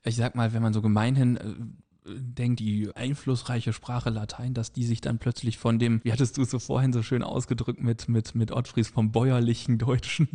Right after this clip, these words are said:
<laughs> irgendwie beeinflussen lässt dann vielleicht auch, ne? Also das ist ja schon, schon eine ganz besondere Sache.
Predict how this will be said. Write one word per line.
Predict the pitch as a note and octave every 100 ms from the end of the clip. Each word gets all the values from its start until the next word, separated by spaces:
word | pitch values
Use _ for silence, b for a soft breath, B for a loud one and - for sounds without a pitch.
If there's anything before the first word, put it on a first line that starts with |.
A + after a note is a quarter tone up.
| C4 -
<laughs> | B3+ -
irgendwie | A#2+ A2+ A2+
beeinflussen | A2 C#3 E3+ A2 - G#2
lässt | G#2+ -
dann | G#2+
vielleicht | - A2 B2+ -
auch, | A2 A2+ -
ne? | C#3+ G#3+
Also | - A#2+ A#2 A2+ - -
das | C3
ist | B2
ja | B2+
schon, | A#2 C3 A#2+
schon | -
eine | C3+
ganz | C3 C3+
besondere | C3 A#2+ C3+ B2
Sache. | C3+ A#2